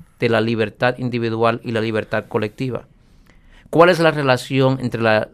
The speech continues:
libertad individual y el mercado libre? Esas preguntas, esas cuestiones están en juego en nuestro debate social contemporáneo. Y el estudiante que puede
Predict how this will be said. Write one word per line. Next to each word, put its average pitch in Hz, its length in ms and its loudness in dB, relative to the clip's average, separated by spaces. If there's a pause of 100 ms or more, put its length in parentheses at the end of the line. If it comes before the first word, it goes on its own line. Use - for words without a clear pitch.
(120)
libertad 120 520 -2
individual 107 800 -4 (180)
y 123 100 0
el 113 60 4
mercado 104 420 -2
libre? 95 380 -10 (1500)
Esas 190 520 -2 (200)
preguntas, 135 720 -2
esas 143 220 -8
cuestiones 127 800 -6 (580)
están 131 340 0
en 117 100 -2
juego 107 640 0 (100)
en 110 140 -4
nuestro 104 260 -4
debate 95 320 -2
social 90 520 -6 (100)
contemporáneo. 87 760 -10 (1000)
Y 127 100 4
el 117 80 4
estudiante 147 640 -2
que 156 100 -6
puede 143 580 0